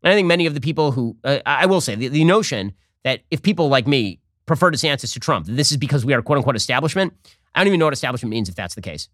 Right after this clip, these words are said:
I really don't. I mean, the Republican Party has been attuned to Trump since he won the nomination. Trump is the establishment. There's just no other way to define establishment than that. I, it, like, what, what, what part of the Republican Party does he not dominate at this point?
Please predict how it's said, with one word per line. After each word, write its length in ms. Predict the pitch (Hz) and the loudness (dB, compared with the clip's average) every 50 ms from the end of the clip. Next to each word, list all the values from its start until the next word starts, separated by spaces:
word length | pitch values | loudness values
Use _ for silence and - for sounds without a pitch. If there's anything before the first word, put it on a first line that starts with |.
| _ - | _ 0
I 60 | 147 | 2
really 400 | 156 139 139 156 160 151 139 127 | 2 4 4 4 4 4 2 0
don't. 260 | 110 92 - - - _ _ _ _ _ _ _ _ _ _ _ _ | -2 -4 -6 -10 -16 _ _ _ _ _ _ _ _ _ _ _ _
I 60 | 127 | 2
mean, 140 | 147 151 151 | 2 2 2
the 80 | 160 160 | 2 2
Republican 380 | 151 175 196 214 - 196 165 | 2 2 0 0 0 -2 0
Party 360 | 135 156 147 151 180 190 180 - _ _ _ | 2 2 0 2 0 -4 -6 -10 _ _ _
has 100 | 160 147 | -2 0
been 220 | 170 165 151 147 - _ _ _ _ - | 2 2 0 0 -4 _ _ _ _ -2
attuned 480 | 151 - - - 185 180 175 151 123 | -2 0 2 2 2 2 2 0 -2
to 100 | - 151 | -4 -6
Trump 280 | 139 - 165 139 104 87 | -2 0 0 0 0 0
since 160 | - 143 131 | -2 -2 0
he 60 | - | 0
won 140 | 139 131 127 | 0 2 2
the 60 | 127 | 2
nomination. 480 | 123 117 117 117 113 101 - - - - _ _ _ _ _ _ _ _ _ | 2 0 0 -2 -4 -4 -6 -10 -14 -18 _ _ _ _ _ _ _ _ _
Trump 320 | - - 220 196 123 - - _ | -4 0 0 0 -2 -2 -8 _
is 200 | - 185 190 143 | -2 0 0 0
the 100 | 104 160 | -2 -4
establishment. 580 | 151 - - 143 123 113 95 92 - 98 - - _ | -4 -4 -4 -4 -4 -4 -6 -8 -10 -10 -14 -14 _
There's 160 | - 139 139 | -4 -4 -2
just 140 | 120 143 127 | -2 2 4
no 140 | 170 175 185 | 4 6 6
other 140 | 180 160 156 | 4 4 2
way 120 | 151 151 | -2 -2
to 60 | 135 | -2
define 280 | 123 123 - 139 127 127 | -6 -8 -6 -4 -4 -4
establishment 540 | 113 - 135 117 107 101 95 - 85 - - - | -4 -4 -4 -4 -4 -6 -8 -10 -14 -16 -10 -6
than 120 | 110 107 | -4 -2
that. 220 | 104 80 69 - _ _ _ - | -2 -4 -6 -12 _ _ _ -6
I, 160 | 113 120 - - | -4 -4 -4 -4
it, 220 | 123 135 - - _ _ _ _ | -8 -8 -8 -10 _ _ _ _
like, 200 | - 120 131 117 | -6 -4 -4 -4
what, 380 | - 139 139 131 143 175 147 170 | -2 -4 -2 2 2 2 2 2
what, 260 | 156 185 185 - _ _ _ _ _ _ _ _ | 2 2 0 0 _ _ _ _ _ _ _ _
what 240 | 127 165 220 233 | 2 2 2 2
part 180 | - 185 196 202 | 2 0 0 0
of 60 | 175 | 0
the 60 | 156 | -4
Republican 360 | 143 131 160 160 160 - 151 127 | -4 -4 -4 -4 -4 -4 -4 -2
Party 220 | 147 151 156 135 | 0 -2 -2 -2
does 140 | 120 123 107 | -4 -6 -4
he 80 | - | -2
not 200 | 139 131 120 123 | 0 0 -2 -2
dominate 460 | 117 123 110 117 123 110 92 - - _ _ _ _ _ _ - | -2 -2 0 0 0 0 -4 -6 -12 _ _ _ _ _ _ -6
at 100 | 131 - | -4 -4
this 120 | 139 - | -4 -6
point? 280 | - 131 104 78 - | -4 -6 -6 -6 -8